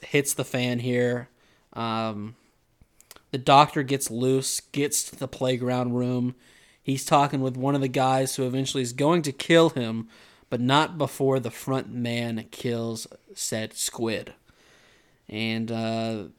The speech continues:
the front man then talks to the doctor and says, "You know what? I don't care what you were doing with the organs, but you knew the games ahead of time. And if there is one thing the front man doesn't stand for,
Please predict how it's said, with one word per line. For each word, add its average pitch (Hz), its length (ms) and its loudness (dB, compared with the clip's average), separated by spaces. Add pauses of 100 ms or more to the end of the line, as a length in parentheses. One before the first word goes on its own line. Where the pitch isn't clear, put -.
(160)
the 127 80 -14
front 131 240 -2
man 131 200 0
then 131 120 0
talks 131 360 2
to 135 80 -6
the 123 100 -6
doctor 139 500 0
and 131 160 -2
says, 120 320 -2
"You 123 120 0
know 127 160 2
what? 139 340 2 (800)
I 135 140 2
don't 165 240 0
care 143 400 4
what 123 300 -2
you 151 80 0
were 143 100 -2
doing 143 280 2
with 139 120 0
the 139 120 2
organs, 127 640 0
but 127 380 -6
you 120 100 0
knew 127 260 2
the 143 100 0
games 131 360 0
ahead 139 320 -2
of - 100 -4
time. 107 360 -4
And 107 100 -4
if 110 80 -8
there 120 140 0
is 113 180 -4
one 147 380 4
thing 269 280 4
the 254 80 6
front 240 300 2
man 226 240 4
doesn't 202 340 4
stand 202 420 6
for, 120 420 -2